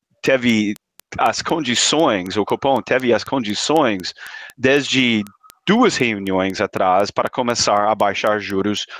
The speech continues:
ou pelo menos sinalizar que iria. Dessa vez nem sinalizou, então é totalmente explicável porque o, o mercado ficou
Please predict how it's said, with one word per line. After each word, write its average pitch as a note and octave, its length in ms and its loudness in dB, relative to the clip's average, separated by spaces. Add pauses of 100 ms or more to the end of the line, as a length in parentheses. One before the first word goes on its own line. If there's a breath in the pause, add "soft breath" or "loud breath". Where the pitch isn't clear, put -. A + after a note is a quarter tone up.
ou - 60 -2
pelo F3 320 2
menos D3 460 2
sinalizar B2 680 0
que - 140 -4
iria. G2 400 2 (320 loud breath)
Dessa D3+ 240 2
vez D3+ 220 4
nem F3+ 260 0
sinalizou, D3+ 1040 2
então A2+ 400 0 (320 loud breath)
é D3+ 100 0 (120)
totalmente D#3+ 500 0
explicável C3 800 2 (400 loud breath)
porque A#2+ 640 2
o, G#2+ 840 2
o - 20 -2
mercado A2+ 580 0
ficou - 300 -4